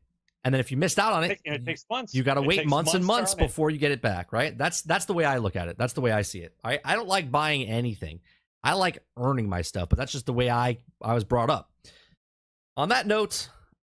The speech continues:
Speaker 1: that is the end of Generation X Gaming, a weekly podcast that goes over a few of the top stories in the past week, and we rant along the way. Episode one eighty-one is in the can.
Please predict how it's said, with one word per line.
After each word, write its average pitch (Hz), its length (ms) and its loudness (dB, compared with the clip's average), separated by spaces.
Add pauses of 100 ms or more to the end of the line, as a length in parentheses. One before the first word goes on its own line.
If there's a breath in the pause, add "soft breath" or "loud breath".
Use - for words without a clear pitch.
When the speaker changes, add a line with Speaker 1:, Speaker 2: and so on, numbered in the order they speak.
(380)
Speaker 1:
that 208 300 0
is 151 160 -2
the 135 160 -8
end 147 320 -2
of 110 120 0
Generation 107 380 -2
X 92 120 -6
Gaming, 98 260 -4
a 95 60 -4
weekly 120 260 -2
podcast 110 500 -2
that - 60 -10
goes 104 160 -2
over 101 120 0
a 87 40 -2
few 139 160 -2
of 107 60 -4
the - 20 -6
top 107 160 -4
stories 101 220 -2
in - 20 -12
the 98 80 -10
past 104 320 -8
week, 107 400 -10
and 92 80 -8
we 85 80 -6
rant 92 280 -4
along 87 200 -2
the 90 80 -4
way. 101 160 0
Episode 127 380 0
one 139 320 0
eighty-one 127 500 -2
is 98 140 -6
in 117 80 -4
the 92 80 -8
can. 120 260 -2